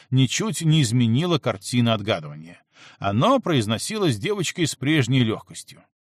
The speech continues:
Опыт был признан соучастником неудачным, а неудача мотивирована тем, что металлическая преграда не оказалась будто бы достаточных размеров,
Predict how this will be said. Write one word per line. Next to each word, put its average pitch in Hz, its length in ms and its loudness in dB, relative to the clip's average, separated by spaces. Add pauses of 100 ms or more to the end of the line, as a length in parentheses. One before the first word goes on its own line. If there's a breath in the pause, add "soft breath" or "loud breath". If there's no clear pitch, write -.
(840)
Опыт 226 340 4
был 165 200 2
признан 185 400 2
соучастником 165 920 0
неудачным, 113 880 2
а 107 220 4
неудача 170 640 0 (220 soft breath)
мотивирована 143 640 2
тем, 208 320 -2
что - 160 -4
металлическая 127 640 0
преграда 165 600 -2 (200 soft breath)
не 185 140 -2
оказалась 170 580 2
будто 165 300 -6
бы 165 240 2
достаточных 139 640 0
размеров, 110 680 0